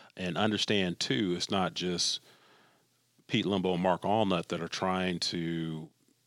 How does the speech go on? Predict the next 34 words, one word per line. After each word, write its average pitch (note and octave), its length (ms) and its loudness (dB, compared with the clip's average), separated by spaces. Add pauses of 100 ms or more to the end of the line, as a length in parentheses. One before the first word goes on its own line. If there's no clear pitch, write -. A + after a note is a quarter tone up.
(140)
do G2 140 0
everything F2+ 420 2
for - 120 -8
the - 120 -6
program. F#2 840 0
It's, E2+ 380 -4
it - 220 -6
takes - 380 -2 (100)
everybody. - 560 -4 (320)
And G2+ 140 -2
so F#2+ 160 2
he's C#3 240 0
gonna A#2 160 0
be G2 100 2
a F#2+ 60 2
person F2+ 560 -2 (420)
that, F2 320 0 (360)
as F#2 140 -4
I F2 280 -2 (260)
answer G2+ 280 0
your E2+ 160 -2
question, E2+ 560 -2 (420)
that F2+ 260 0 (100)
is - 80 -16
gonna G#2 120 -2
be F#2 60 2
highly G#2+ 260 6
visible. G2 380 0 (420)
Um, E2 480 0
he's F#2 120 -10
gonna F#2+ 120 -2
be F2+ 180 2
a, F2 200 -2
a, E2+ 60 -8